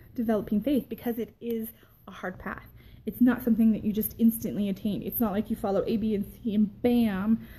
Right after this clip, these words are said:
you get the results. You have to work on it, and you have to develop a lot of different things, and you have to continually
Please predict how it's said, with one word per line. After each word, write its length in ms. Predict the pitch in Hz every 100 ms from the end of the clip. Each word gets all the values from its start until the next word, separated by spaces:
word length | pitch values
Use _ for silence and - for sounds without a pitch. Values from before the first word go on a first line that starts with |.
| - -
you 100 | 214
get 160 | 202
the 60 | 190
results. 540 | 196 233 254 151 - - - - -
You 100 | 240
have 420 | - 285 269 -
to 120 | -
work 280 | 214 220 233
on 120 | 233
it, 120 | 277 226
and 100 | 214
you 60 |
have 100 | 226
to 100 | -
develop 280 | 214 226 220
a 60 | 185
lot 260 | 185 214
of 80 | 214
different 300 | 208 220 -
things, 280 | 190 202 240
and 360 | - - - 214
you 40 |
have 140 | 226 -
to 60 |
continually 1120 | - 220 196 - - 285 294 254 202 180 196